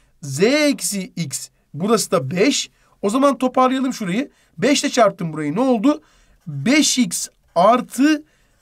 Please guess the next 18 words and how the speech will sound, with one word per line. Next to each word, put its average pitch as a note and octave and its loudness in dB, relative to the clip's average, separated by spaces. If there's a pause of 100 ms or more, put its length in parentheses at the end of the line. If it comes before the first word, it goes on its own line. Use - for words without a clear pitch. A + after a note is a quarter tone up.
beş A3 0
y G3+ 2
oldu. D#3+ 0 (320)
Yalnız C#4+ 2
şuna B3+ -2
dikkat G3+ 0
şimdi. A3 0 (360)
Burası C4+ 0
eksi A3+ -2
beş D4 2
oldu. D3+ 0
Artı F#3+ 2
da D4 4
önünde C4+ 4
var. D4 4 (360)
Artı, G#3+ 4
eksi, C4+ 2
eksi. G3+ 0